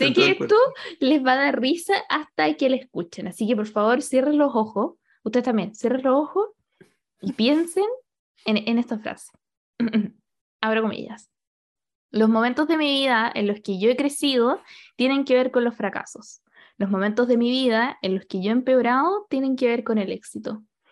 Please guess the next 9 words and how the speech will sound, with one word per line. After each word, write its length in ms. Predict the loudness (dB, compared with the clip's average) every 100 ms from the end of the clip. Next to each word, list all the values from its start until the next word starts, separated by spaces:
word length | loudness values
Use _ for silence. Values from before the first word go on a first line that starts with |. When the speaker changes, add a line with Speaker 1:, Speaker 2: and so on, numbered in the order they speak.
| _ -2
Speaker 1:
El 140 | 0
éxito 540 | 0 0 0 2 0 0
es 120 | -2
deformante, 680 | 0 -2 -2 -4 -8 -10 -10 -6
relaja, 540 | -2 0 0 -2 -4
engaña, 480 | -2 -2 -2 -2 -2
nos 120 | -2
vuelve 280 | -2 0 0
peor, 380 | 0 0 -2